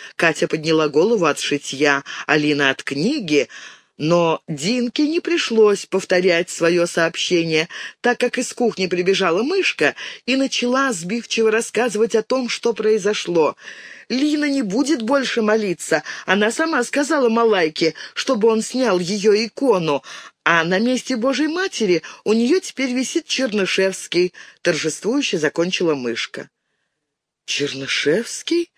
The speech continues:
рассеянно переспросила Марина — и посмотрела на сестру. Катя фыркнула и, пожав плечами, встала. «Пойду посмотрю, в чем дело», — сказала она. «Только не смейся, Лина очень плакала», —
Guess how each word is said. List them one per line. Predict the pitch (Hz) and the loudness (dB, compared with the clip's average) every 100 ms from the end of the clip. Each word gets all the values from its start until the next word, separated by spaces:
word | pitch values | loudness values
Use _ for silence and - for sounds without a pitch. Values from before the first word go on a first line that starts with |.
| _ _ - - | _ _ -16 -2
рассеянно | 160 185 - 175 175 165 | 0 0 0 0 2 0
переспросила | 170 170 175 160 160 175 160 | -2 -2 -2 -2 0 2 2
Марина — | 160 156 240 294 294 _ _ _ - | 2 0 0 0 -2 _ _ _ -4
и | 190 | -2
посмотрела | 190 - 190 185 202 226 | -2 -2 -2 2 2 2
на | 233 | 0
сестру. | 233 220 - - 151 143 - - - | -2 -2 -4 0 2 2 0 -12 -18
Катя | - 294 - 370 | -2 0 0 -2
фыркнула | - 311 262 - 247 247 247 - - - | 0 0 -2 -2 0 2 -2 -8 -18 -6
и, | 208 | -4
пожав | 208 208 208 196 | 0 0 0 0
плечами, | 196 190 226 277 294 | -2 0 0 0 -4
встала. | - - 156 147 175 | -6 0 2 2 2
«Пойду | 165 156 147 | 0 0 0
посмотрю, | 202 285 320 311 - | -2 -6 -6 -4 -4
в | 202 | -4
чем | - 311 | -4 -4
дело», — | 240 147 135 | -2 0 0
сказала | 139 143 131 135 131 | 0 -2 0 0 2
она. | 139 135 113 - _ _ _ - | 0 -2 -4 -6 _ _ _ -4
«Только | 139 - | -4 -4
не | 135 135 | -6 -6
смейся, | - 180 285 151 - 131 - - _ _ _ | -4 -2 -2 -2 -2 -2 -2 -12 _ _ _
Лина | 131 156 160 170 | -6 -4 0 2
очень | 170 - 254 | 2 0 -6
плакала», — | - 254 180 - 240 285 214 | -4 0 0 0 -2 -2 -2